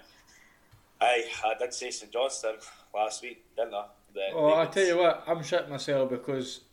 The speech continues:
Speaker 2: I made a comment in the first episode and I got told by guys at the work about this. I said that Chris Kane does not look like a footballer,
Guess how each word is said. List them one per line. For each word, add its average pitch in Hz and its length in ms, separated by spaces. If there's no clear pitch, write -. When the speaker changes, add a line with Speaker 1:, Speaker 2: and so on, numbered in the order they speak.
Speaker 2:
I 151 120
made 151 160
a 131 80
comment 135 520
in 123 140
the 127 60
first 165 260
episode 135 380
and 135 120
I 127 60
got 127 180
told 143 420
by 120 180
guys 131 320
at - 80
the 104 80
work 147 260
about 120 180
this. - 380
I 190 120
said 185 340
that 165 160
Chris 196 240
Kane 156 480
does 143 160
not 156 160
look 139 120
like 131 160
a 131 40
footballer, 139 600